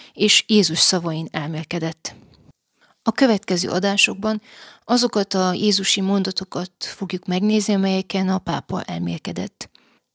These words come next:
És az első, az pedig Máté evangéliumának tizenkilencedik fejezetéből a nyolcas vers,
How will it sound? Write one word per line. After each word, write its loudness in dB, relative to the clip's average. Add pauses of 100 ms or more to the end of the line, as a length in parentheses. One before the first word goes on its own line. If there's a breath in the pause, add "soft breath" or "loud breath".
És 2
az 0
első, 2
az 2
pedig 2
Máté 2
evangéliumának -2
tizenkilencedik -4
fejezetéből -2
a 2
nyolcas 0
vers, -2